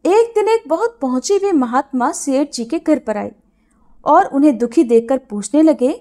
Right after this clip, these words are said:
कि "सेठ जी, क्या बात है? तुम्हें किस बात की परेशानी है? तुम इतना दुखी क्यों लग रहे हो?" तब सेठ जी ने अपने दुख का कारण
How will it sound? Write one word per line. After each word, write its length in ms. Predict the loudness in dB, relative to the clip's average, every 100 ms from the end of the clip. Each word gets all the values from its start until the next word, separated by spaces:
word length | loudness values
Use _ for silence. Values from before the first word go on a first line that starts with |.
| _ _ _ _ -4
कि 80 | -2
"सेठ 380 | 4 4 4 0
जी, 140 | -4
क्या 260 | 0 2 4
बात 280 | 4 0
है? 140 | -4 -12 _ _ _ _ _ _
तुम्हें 360 | 0 2 2 2
किस 220 | 0 2
बात 220 | 2 2
की 100 | 2
परेशानी 480 | 0 0 -2 -2 -2
है? 200 | -6 -14 _ _ _ _ -4
तुम 160 | -2 -2
इतना 240 | 0 -2
दुखी 300 | -2 -4 -4
क्यों 260 | 0 0 2
लग 160 | 2
रहे 220 | 0 -2
हो?" 200 | -6 -8 _ _ _ _ _ _ _ _ _ _
तब 260 | 2 2 0 _ _ _
सेठ 480 | -10 -2 4 4 2 -4
जी 120 | -4
ने 240 | -2 -4 -8 _ -10
अपने 260 | -4 0
दुख 320 | 2 2 0 -2
का 120 | -4
कारण 460 | -2 -2 -2 -4